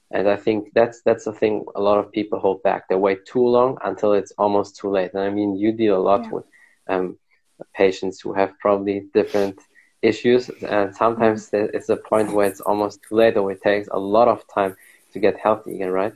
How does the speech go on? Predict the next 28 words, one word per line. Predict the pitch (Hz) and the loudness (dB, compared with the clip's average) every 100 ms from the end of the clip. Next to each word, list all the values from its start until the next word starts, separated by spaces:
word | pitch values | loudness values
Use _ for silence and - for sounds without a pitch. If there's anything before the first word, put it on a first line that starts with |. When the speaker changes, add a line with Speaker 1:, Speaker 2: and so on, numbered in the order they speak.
| _ _ - | _ _ -6
Speaker 2:
Yes. | 220 190 196 - - _ _ - | -4 -4 -6 -12 -14 _ _ -4
So | - 220 220 208 202 _ _ _ _ - | 2 4 2 -2 -6 _ _ _ _ -8
that | 208 220 226 | 0 0 0
is | 226 | -4
one | 190 185 190 | -6 -8 -8
thing | 196 185 180 | -8 -8 -6
that | 175 | -6
I | 180 | -6
wish | 175 170 170 - - _ _ - | -8 -10 -12 -16 -20 _ _ -16
people | - 202 175 170 160 - | -12 -8 -4 -4 -6 -6
would | 180 | -6
Speaker 1:
Mm-hmm. | |
Speaker 2:
understand | 156 165 - 185 165 160 - | -6 -8 -8 -6 -6 -8 -8
is | 170 170 - _ _ - | -8 -8 -12 _ _ -4
that | 202 196 180 - _ - | 2 4 2 -4 _ -8
that's | 240 196 226 - | -2 0 0 0
the | 202 214 | 0 0
saying, | - 220 202 196 190 _ - 208 _ - | 2 0 0 -6 -10 _ -14 -14 _ -8
"An | 214 | -4
ounce | 196 196 | -4 -6
of | 185 | -10
prevention | - 185 180 175 180 160 | -6 -4 -4 -8 -12 -12
is | - | -8
worth | 156 160 | -8 -8
a | - | -12
pound | - 160 160 | -8 -6 -8
of | - | -12
cure." | - 160 - | -6 -4 -4